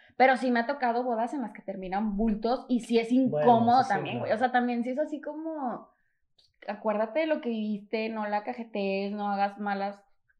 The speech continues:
Speaker 1: Sí,
Speaker 2: <laughs>
Speaker 1: o sea.
Speaker 2: Oye, en tu boda todo pedo mandando de que ontas y la madre otra
Speaker 1: <laughs> A, a la
Speaker 2: morra.
Speaker 1: ex.
Speaker 2: No, o sea, obviamente no,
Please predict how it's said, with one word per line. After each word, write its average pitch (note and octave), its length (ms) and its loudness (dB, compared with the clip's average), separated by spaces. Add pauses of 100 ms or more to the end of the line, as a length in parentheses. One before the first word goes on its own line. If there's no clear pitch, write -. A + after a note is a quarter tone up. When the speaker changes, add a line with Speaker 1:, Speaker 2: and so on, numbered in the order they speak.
(120)
Speaker 1:
Sí, A#3+ 300 -2
Speaker 2:
<laughs> G3+ 160 -4
Speaker 1:
o - 60 4
sea. A#3 140 2
Speaker 2:
Oye, D#3+ 140 -2 (240)
en C#3+ 140 -16
tu C#3+ 120 -4
boda C3+ 520 0
todo C3 300 0
pedo B2+ 260 2
mandando B2 400 -4
de B2+ 80 -4
que B2 140 -10
ontas A2+ 520 -6
y B2+ 60 -6
la A#2 260 -10
madre C3+ 380 0
otra F3+ 280 4
Speaker 1:
<laughs> - 0 -
A, C4 240 12
a - 20 12
la E3+ 80 12
Speaker 2:
morra. C#4 260 12
Speaker 1:
ex. C4 140 6 (1300)
Speaker 2:
No, A3 280 12
o A3 40 12
sea, F3 160 6
obviamente G#3+ 300 6
no, A3+ 140 8